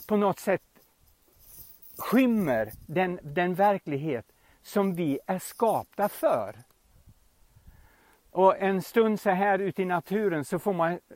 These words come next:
uppleva den här närheten med, med naturen. Och det är fantastiskt. Alltså, ta vilket löv som helst,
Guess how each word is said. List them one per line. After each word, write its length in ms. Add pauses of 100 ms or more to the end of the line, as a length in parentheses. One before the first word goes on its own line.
uppleva 720
den 180
här 260 (260)
närheten 1000
med, 320 (320)
med 400
naturen. 680
Och 140
det 140
är 40
fantastiskt. 760
Alltså, 260
ta 200 (160)
vilket 400
löv 320
som 200
helst, 440